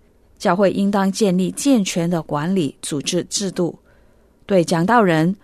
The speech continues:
和福音使者有一些合宜的考核。牧者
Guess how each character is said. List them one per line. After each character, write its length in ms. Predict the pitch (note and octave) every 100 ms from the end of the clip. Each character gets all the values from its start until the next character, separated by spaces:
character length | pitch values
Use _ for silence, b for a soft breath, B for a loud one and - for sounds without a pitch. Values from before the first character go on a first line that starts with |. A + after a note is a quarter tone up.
| b
和 260 | - - F3
福 160 | F3+ F3+
音 160 | A3+
使 240 | A#3 - G3
者 260 | G#3 D3+ - _
有 140 | - D#3+
一 100 | F#3
些 280 | - G#3 F#3+
合 300 | - D#3+ D#3+
宜 200 | - D#3+
的 280 | D#3+ C#3+ -
考 260 | F3+ D3
核。 340 | C#3 - B2 - _ _ -
牧 160 | A#3+
者 260 | F#3+ E3+